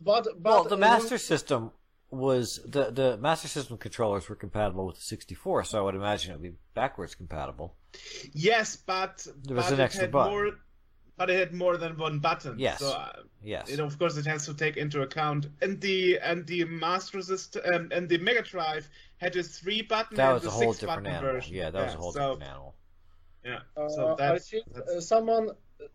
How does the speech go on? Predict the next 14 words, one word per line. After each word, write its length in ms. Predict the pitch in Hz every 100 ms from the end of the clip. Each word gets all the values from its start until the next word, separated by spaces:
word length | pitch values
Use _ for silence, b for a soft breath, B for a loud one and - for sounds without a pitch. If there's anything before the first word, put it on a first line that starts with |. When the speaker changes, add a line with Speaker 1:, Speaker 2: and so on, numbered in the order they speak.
| _ _
Speaker 1:
I 140 | 147 170
think 260 | - 277
someone 440 | - 277 254 247 226 -
asked, 380 | 233 254 - - _ 156
uh, 540 | 165 165 160 165 160 - -
us 280 | 175 196 -
about 340 | 180 175 190 175
Mega 380 | 190 202 185 165
Drive. 480 | 160 165 233 330 - - _ _ _ - - _ _ _ _ _ _ _ -
Uh, 680 | 151 165 165 170 175 175 170 -
but, 360 | 147 156 180 196
uh, 180 | - - _ _
yes, 320 | 208 196 156
uh, 180 | 180 180